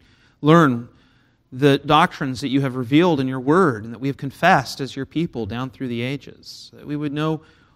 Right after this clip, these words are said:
what you teach, when, what we believe, and why we believe it. Lord, we pray that you would help us to have categories in which to think and a proper view based on the things that you have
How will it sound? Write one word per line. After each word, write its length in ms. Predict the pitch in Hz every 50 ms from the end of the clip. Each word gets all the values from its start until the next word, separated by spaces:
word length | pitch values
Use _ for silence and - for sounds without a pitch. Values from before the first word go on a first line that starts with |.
| _ _ -
what 220 | 143 160 180 -
you 100 | 175 170
teach, 420 | - - 196 202 175 135 - -
when, 280 | 139 139 147 139 139 139
what 200 | 151 160 - -
we 100 | 170 165
believe, 440 | 139 156 147 147 156 180 196 175 143
and 140 | 127 123 123
why 260 | 120 131 147 175 175
we 120 | 165 143
believe 380 | 123 117 127 127 151 170 185 -
it. 140 | - - _ _ _ _ _ _ _ _ _ _ _ _ _ -
Lord, 140 | - 139 143
we 80 | 147
pray 320 | 139 _ - 156 170 165 147
that 80 | 135
you 140 | 113 131 143
would 100 | 143 139
help 240 | 123 139 143 143 -
us 160 | 147 117 -
to 80 | - 131
have 180 | 135 135 123 -
categories 880 | - 151 135 147 185 151 - - 95 78 - - _ - - - - _
in 80 | 117 120
which 200 | 127 131 - -
to 60 | _
think 480 | - _ - 143 160 151 120 - _ _ _ _ _ _ _ _ _ _ _ _ _ -
and 100 | - 110
a 40 | 104
proper 400 | - - 165 160 175 - 151 131
view 560 | 117 113 143 143 160 190 156 - - 98 - - -
based 280 | 104 110 139 - -
on 220 | 139 135 131 127 120 _ _ _ _ _ _ _ _ -
the 80 | 135
things 240 | - 165 165 170 -
that 80 | 160 147
you 160 | 147 151 143
have 240 | 135 139 127 -